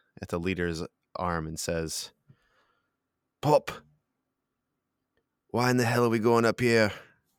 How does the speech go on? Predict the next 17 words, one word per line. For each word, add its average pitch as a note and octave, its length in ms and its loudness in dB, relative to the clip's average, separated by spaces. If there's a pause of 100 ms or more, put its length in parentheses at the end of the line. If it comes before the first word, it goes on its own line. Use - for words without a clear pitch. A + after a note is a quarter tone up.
(1040)
And, F2 300 -6 (380)
and F2 320 -6
his F#2+ 120 -8
dad F#2 360 2 (300)
looks G#2 200 -6
down F#2+ 200 -2
at E2+ 60 -4
him E2 120 -6
and D#2+ 120 -6
sa-, - 220 -8
and E2+ 420 -10
he F2 220 -20
says, E2+ 460 -8 (1700)
"We've F#2 180 -4
already G2+ 200 2
done G2+ 300 2
your, F#2+ 300 0